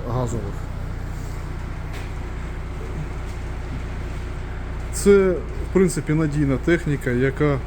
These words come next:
добре себе показує. Єдине, що потрібно слідкувати за електрикою, за датчиками.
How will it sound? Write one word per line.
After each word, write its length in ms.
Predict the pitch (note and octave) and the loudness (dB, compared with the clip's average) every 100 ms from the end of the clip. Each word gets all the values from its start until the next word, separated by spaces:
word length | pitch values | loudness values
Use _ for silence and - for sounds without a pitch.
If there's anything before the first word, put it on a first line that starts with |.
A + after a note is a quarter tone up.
| B2+ B2+ | 0 4
добре 300 | D3+ C3+ C3 | 4 4 2
себе 280 | C#3 B2+ | 2 2
показує. 640 | B2+ - - E3 C#3+ D3+ D3+ - - - - - - - A#2 | 0 0 2 2 4 2 2 0 -4 -4 -4 -4 -4 -2 2
Єдине, 380 | C3+ D3 F#3 E3 | 4 6 6 4
що 200 | - D3+ | 2 2
потрібно 480 | C#3 C3+ D#3+ D#3 C#3+ | 2 0 2 2 2
слідкувати 600 | C#3+ A#2+ B2+ D#3+ E3+ - - | 0 0 2 2 2 0 2
за 240 | D3+ D#3+ C3+ - - C#3 | 4 4 2 -2 0 2
електрикою, 720 | C3+ D3+ C#3 D3+ D#3+ D#3+ C#3+ | 4 4 4 2 4 4 4
за 100 | C3 | 2
датчиками. 720 | A#2+ C#3 - D3 E3 D#3+ | 4 2 2 2 2 2